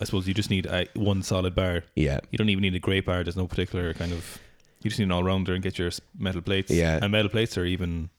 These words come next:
Speaker 1: they're, they're
Speaker 2: They're much
Speaker 1: cheap.
Speaker 2: cheaper, yeah.
Speaker 1: You can get those secondhand for, like, a euro a kilo kind of thing,
Speaker 2: Yeah.
Speaker 1: which is, um, very cheap.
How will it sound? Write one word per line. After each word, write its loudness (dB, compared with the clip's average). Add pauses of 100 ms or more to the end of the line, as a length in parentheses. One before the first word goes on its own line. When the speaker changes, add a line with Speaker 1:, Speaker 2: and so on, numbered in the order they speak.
Speaker 1:
they're, 0 (120)
they're 2
Speaker 2:
They're 6
much 4
Speaker 1:
cheap. 2
Speaker 2:
cheaper, -2
yeah. 4 (140)
Speaker 1:
You 0
can 2
get 2
those 2
secondhand 0
for, -2
like, 0
a 0
euro 2
a -4
kilo 0
kind -2
of -2
thing, -2
Speaker 2:
Yeah. 4 (100)
Speaker 1:
which -6
is, -6
um, -4
very -2
cheap. -4